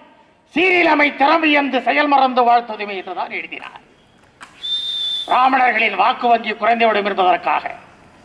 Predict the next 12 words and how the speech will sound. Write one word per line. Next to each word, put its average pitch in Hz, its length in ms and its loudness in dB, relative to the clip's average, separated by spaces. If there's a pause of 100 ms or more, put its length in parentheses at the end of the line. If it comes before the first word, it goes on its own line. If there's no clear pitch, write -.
(240)
அந்த 185 220 0
தமிழ்த்தாய் 269 580 4
வாழ்த்தில் 285 420 2
இருந்த 254 440 0 (260)
செம்மொழிக்கான 359 720 4
இலக்கண 277 500 0
வரியை 233 520 0
எடுத்துவிட்டு 262 880 0 (640)
செம்மொழி 311 460 4
மாநாடு 403 460 2
என்று 359 260 4
நடத்துகிறாயே 285 680 2